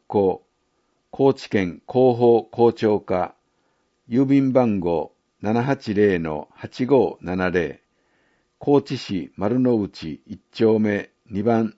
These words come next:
二十五。Eメール、一一一三零一アットマークケーイーエヌドッ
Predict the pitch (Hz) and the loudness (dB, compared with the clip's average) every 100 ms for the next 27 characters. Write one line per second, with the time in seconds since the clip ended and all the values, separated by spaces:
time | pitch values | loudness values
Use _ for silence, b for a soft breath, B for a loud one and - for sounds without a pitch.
0 | - 101 110 123 101 80 71 - _ _ | -12 -8 -2 0 -2 -4 -8 -10 _ _
1 | _ _ _ _ _ _ _ _ _ _ | _ _ _ _ _ _ _ _ _ _
2 | _ 127 131 131 120 95 82 73 _ _ | _ 2 4 4 4 2 -2 -10 _ _
3 | _ _ _ - 95 131 131 139 - 95 | _ _ _ -18 -10 0 0 0 -6 -10
4 | 82 95 - 117 139 110 85 - _ 101 | -10 -14 -12 -8 -2 -2 -4 -12 _ 0
5 | 107 107 113 - 76 65 _ _ _ - | 2 2 -2 -8 -14 -14 _ _ _ -6
6 | 113 _ 131 120 113 90 - 78 71 _ | -6 _ 0 2 0 -4 -8 -14 -14 _
7 | _ _ _ - 127 123 123 120 120 123 | _ _ _ -2 4 6 6 4 0 0
8 | 123 123 113 82 67 _ _ 95 | 0 0 -2 -2 -8 _ _ -10